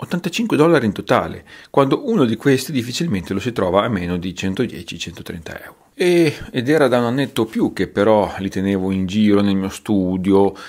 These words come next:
in attesa di recensione, sempre un po' in pezzo alle balle, e ho quindi deciso che era venuto il momento per recensirli. Motivazione banale, ma che mi ha finalmente consentito di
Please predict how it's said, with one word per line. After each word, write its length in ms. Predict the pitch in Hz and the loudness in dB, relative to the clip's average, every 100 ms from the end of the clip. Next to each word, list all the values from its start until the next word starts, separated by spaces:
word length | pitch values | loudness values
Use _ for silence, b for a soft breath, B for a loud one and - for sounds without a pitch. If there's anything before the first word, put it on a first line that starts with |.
| B | B
in 100 | 107 | 0
attesa 260 | 104 113 95 | 2 2 2
di 140 | 95 | 2
recensione, 720 | 98 - 147 143 139 147 151 104 | 0 0 -4 -2 0 2 2 0
sempre 240 | 87 101 | -4 -6
un 80 | 90 | -2
po' 100 | 95 | -2
in 160 | 87 | -2
pezzo 280 | 87 90 110 | -2 -2 0
alle 160 | 127 95 | 0 2
balle, 440 | 160 180 175 87 B B B | 4 4 2 -2 B B B
e 80 | B | B
ho 80 | 294 | 0
quindi 220 | 139 110 | 2 2
deciso 320 | 98 - 98 | 0 -2 -4
che 100 | - | -2
era 180 | 82 - - B | -6 -8 -18 B
venuto 520 | 147 220 214 185 - - | 2 2 2 0 -2 -8
il 120 | 92 | -4
momento 800 | 95 98 87 85 82 - 90 - B B - | 0 0 0 -4 -6 -2 -4 -4 B B -2
per 460 | 95 90 - _ _ | 2 2 0 _ _
recensirli. 640 | 92 90 87 - - - _ _ _ _ - | -6 -4 -4 -8 -10 -20 _ _ _ _ -16
Motivazione 640 | 92 113 135 - 117 85 | -6 -2 -2 0 0 0
banale, 520 | 127 196 127 170 285 _ - | 0 0 -2 -4 -12 _ -8
ma 140 | 247 - | -6 0
che 120 | 277 | 0
mi 160 | 185 | 2
ha 120 | 151 - | 0 0
finalmente 640 | - 302 120 90 85 92 | -2 0 0 -2 -4 -6
consentito 540 | 107 107 156 - - | -8 -6 -10 -10 -12
di 180 | 98 101 | -6 -6